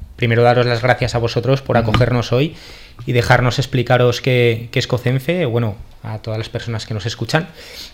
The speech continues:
Speaker 1: Y, y luego, por otro lado, también dar las gracias a todas las personas y, bueno, entidades, empresas y demás que de alguna manera también,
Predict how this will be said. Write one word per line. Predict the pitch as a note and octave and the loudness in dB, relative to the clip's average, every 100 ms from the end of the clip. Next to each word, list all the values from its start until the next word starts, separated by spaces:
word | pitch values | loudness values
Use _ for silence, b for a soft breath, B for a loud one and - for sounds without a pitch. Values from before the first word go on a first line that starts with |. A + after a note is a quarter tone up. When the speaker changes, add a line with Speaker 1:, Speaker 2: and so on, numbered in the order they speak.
| - | 0
Speaker 1:
Y, | D#3+ D3+ C#3 C3 C3 B2 B2 B2 - | 6 6 6 4 4 2 2 -2 -2
y | C#3+ | 0
luego, | C3+ C#3 C#3+ C#3+ | 2 4 4 4
por | D3 | 2
otro | D3 C#3+ | 2 4
lado, | D3 | 4
también | D3 C#3 C#3+ D3+ D#3 D#3 | 2 2 2 2 2 2
dar | C3+ B2+ | 0 2
las | B2 | 0
gracias | B2 B2 - C3 | 0 -2 -2 -2
a | C3+ A#2+ A#2 A2+ A2+ - | 0 0 -2 -2 -4 -4
todas | A#2 | -4
las | A#2 | -2
personas | C3+ G#2 B2 A#2 - | -4 -4 -4 -4 -4
y, | A#2 A2+ G#2+ | -2 -2 -2
bueno, | A2 A2 | -4 -6
entidades, | G#2 G2+ A#2 C3 B2+ - | -6 -6 -4 -4 -4 -8
empresas | G#2 A#2 A#2+ A#2 - | -4 -2 -2 -4 -4
y | |
demás | A2+ A2+ B2 | -4 -4 -4
que | B2+ | -4
de | A#2 | -4
alguna | A2 A2 | -2 -2
manera | A2 A2+ | 0 0
también, | A2 A2 A#2 A2+ | 0 -2 -2 -4